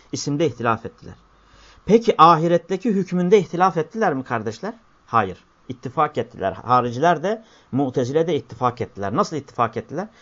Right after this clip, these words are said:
Dediler ki büyük günah işleyen ebedi olarak cehennemde kalacaktır.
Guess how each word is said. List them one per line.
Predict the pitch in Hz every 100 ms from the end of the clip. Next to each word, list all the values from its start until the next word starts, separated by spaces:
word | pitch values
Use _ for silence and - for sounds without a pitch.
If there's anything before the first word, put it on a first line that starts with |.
| _ -
Dediler | 127 131 139 -
ki | 107
büyük | 123 170 127
günah | 120 113
işleyen | - 131 139
ebedi | 127 113 110 127
olarak | 104 120 120
cehennemde | 104 98 92 95 95
kalacaktır. | 87 87 - _